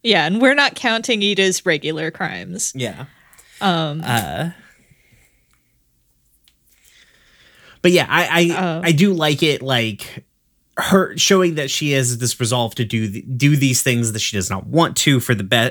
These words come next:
Speaker 2: betterment of Luz is showing some really solid, like, character development for Ida.
Speaker 1: Mm-hmm. Mm-hmm.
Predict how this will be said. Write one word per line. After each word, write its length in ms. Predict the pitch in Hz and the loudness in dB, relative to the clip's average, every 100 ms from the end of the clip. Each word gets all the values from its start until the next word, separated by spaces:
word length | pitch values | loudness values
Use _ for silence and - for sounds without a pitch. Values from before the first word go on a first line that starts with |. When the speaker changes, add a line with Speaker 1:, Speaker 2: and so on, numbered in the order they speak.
| 123 | 0
Speaker 2:
betterment 380 | 120 113 110 98 | 0 0 0 -2
of 80 | 107 | -4
Luz 160 | 107 - - 151 | -4 -6 -14 -4
is 320 | 160 147 127 - | 2 4 2 -2
showing 340 | - 196 175 151 | 0 4 4 2
some 240 | - 151 | -2 -2
really 300 | 143 165 143 | 0 0 0
solid, 540 | 117 - 120 120 110 98 | -2 0 0 0 -2 -4
like, 180 | 101 - | -8 -6
character 680 | - 107 98 110 101 98 - | -4 -4 -4 -6 -6 -6 -4
development 760 | 120 110 107 101 - 104 98 - | 0 2 2 0 -6 -6 -6 -8
for 340 | - 101 95 - | -8 -6 -8 -8
Ida. 340 | 98 69 143 - _ _ _ _ _ _ _ _ - | -12 -10 -12 -12 _ _ _ _ _ _ _ _ 0
Speaker 1:
Mm-hmm. 640 | 220 190 170 160 - - | 4 4 4 0 -4 0
Mm-hmm. 380 | 180 165 160 | 4 4 2